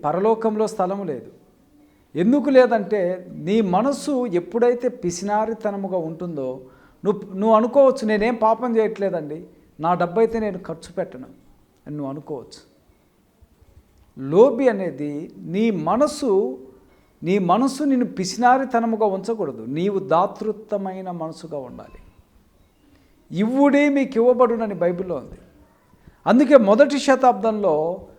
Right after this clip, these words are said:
క్రైస్తవులు అనబడిన వాళ్ళందరూ ఇచ్చుట విషయంలో పిసినారితనము లేకుండా దాతృత్వము కలిగినది. వాళ్ళ స్థిరాస్తులు అమ్మి ఇచ్చారండి. అంటే, ఇప్పుడు స్థిరాస్తులు అమ్మి ఇవ్వమని నేను అనట్లేదు,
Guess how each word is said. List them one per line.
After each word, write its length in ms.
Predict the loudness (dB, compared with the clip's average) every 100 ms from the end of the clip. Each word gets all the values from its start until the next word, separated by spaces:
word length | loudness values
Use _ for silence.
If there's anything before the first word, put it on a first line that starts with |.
| _ _ -8
క్రైస్తవులు 640 | 2 4 2 0 2 4
అనబడిన 480 | 2 0 0 0 0
వాళ్ళందరూ 840 | 2 2 0 -2 -4 -2 -2 -4
ఇచ్చుట 500 | -6 -10 -6 -2 2
విషయంలో 540 | 2 0 -2 -4 0 -2
పిసినారితనము 960 | -2 -6 -4 0 2 0 -2 -4 -4
లేకుండా 580 | -6 -8 -8 -8 -8 -8 -14 -20 _ -20
దాతృత్వము 1120 | 2 6 8 6 2 -4 -4 0 2 4 2
కలిగినది. 520 | 4 2 2 0 -2
వాళ్ళ 280 | 0 2 4
స్థిరాస్తులు 760 | 2 4 6 8 6 4 2 2
అమ్మి 200 | 2 0
ఇచ్చారండి. 580 | -4 -4 -4 -8 -12 -18 -20 _ _ _ _ _ _ _ -12
అంటే, 340 | -8 -6 -6
ఇప్పుడు 280 | -6 0 0
స్థిరాస్తులు 600 | 0 0 4 4 4 4
అమ్మి 220 | 4 4
ఇవ్వమని 580 | 4 4 4 2 2 0
నేను 200 | -2 -2
అనట్లేదు, 520 | -2 -4 -8 -10 -10